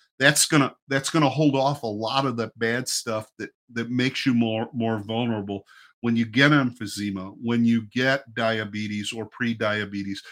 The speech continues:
when you have hypertension, uh, when you have heart conditions,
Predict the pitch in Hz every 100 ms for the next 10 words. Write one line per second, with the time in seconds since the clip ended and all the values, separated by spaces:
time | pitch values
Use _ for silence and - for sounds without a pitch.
0 | - - 117 117 123 151 147 127 120 98
1 | - 113 104 - 98 92 _ _ _ _
2 | - _ _ _ _ _ 120 113 113 135
3 | 151 135 131 - 110 101 98 107 101